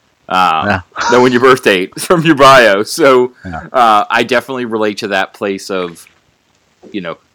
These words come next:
Speaker 1: right now, if you're, you know, it's, it's not easy to find clothes if you're over five hundred pounds now, but it's, it's possible. And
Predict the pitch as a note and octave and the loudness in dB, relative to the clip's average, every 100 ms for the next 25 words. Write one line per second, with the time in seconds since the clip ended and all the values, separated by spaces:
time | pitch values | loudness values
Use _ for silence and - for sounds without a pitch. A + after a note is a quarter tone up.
0 | _ _ - - A#2+ E3 C3 C3 C#3 F#2 | _ _ -20 -4 0 0 0 0 2 2
1 | E2 - - A2 A2 G#2 G2+ G2+ - G2+ | -2 -8 -12 -10 -6 -6 -6 -8 -10 -10
2 | F#2 F2+ A2+ A2+ - - C3 C#3 D3 - | -10 -10 -8 -10 -8 -6 -4 -2 -2 -2
3 | B2+ C3 C#3 D3+ E3 - - - D3+ D3+ | -6 -4 -4 -6 -8 -14 -10 -2 -2 -2
4 | D#3 D3+ D3 D3+ D3 C#3+ D3 C#3+ C#3 C3+ | -2 -2 -4 -8 -4 -2 -2 0 0 0
5 | C#3+ C#3 D3 C#3 C3 C3+ C3+ A#2 F#2 F2 | -4 -4 -4 -6 -4 -4 -2 -4 -6 -8
6 | - - G2 - G#2+ G2 E2 D2 - _ | -12 -12 -12 -2 0 0 -4 -16 -20 _
7 | _ _ _ - G2+ G2+ F#2 F2 E2 | _ _ _ -10 -6 -4 -2 -4 -10